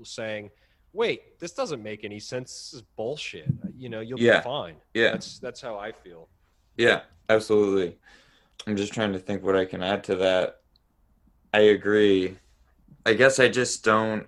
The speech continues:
Speaker 2: um, I, I guess there's, I, I just am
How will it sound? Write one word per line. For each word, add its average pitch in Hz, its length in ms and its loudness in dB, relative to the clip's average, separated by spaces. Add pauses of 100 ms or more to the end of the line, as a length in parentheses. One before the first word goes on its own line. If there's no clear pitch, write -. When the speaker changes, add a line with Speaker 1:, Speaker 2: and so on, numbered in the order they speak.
Speaker 2:
um, 95 680 0 (1080)
I, - 80 -16 (580)
I 123 80 4
guess 170 200 4
there's, 151 400 0
I, 123 400 6
I 120 200 6
just 139 280 0
am 123 100 2